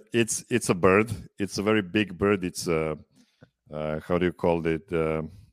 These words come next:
uh, the birds that, that go not after the,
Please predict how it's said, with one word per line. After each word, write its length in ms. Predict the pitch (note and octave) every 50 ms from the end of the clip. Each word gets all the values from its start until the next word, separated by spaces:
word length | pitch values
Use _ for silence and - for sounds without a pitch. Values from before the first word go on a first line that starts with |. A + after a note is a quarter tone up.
| _ _ _ - - _ _ _ _ _ _ _ _ _ _ _ _ _ _ - -
uh, 720 | G2+ G#2+ G#2+ G#2+ G#2+ G#2 G#2 G2+ G#2 G2+ G2+ G2+ G#2 G#2
the 120 | F#2 G#2
birds 440 | G2 F#2 A2+ A#2 A2+ A2 G2+ G2 F#2
that, 200 | F2+ G#2 G2 F#2+ - - - - - -
that 300 | - G2+ G2 F#2 F#2+ _
go 480 | - - G#2+ G#2+ G#2+ G#2 G2+ G2 F#2+ -
not 320 | - G#2 G#2+ G#2 G2+ - G2+
after 240 | G2 - - G#2
the, 260 | F2+ F2 F#2 F2+ F2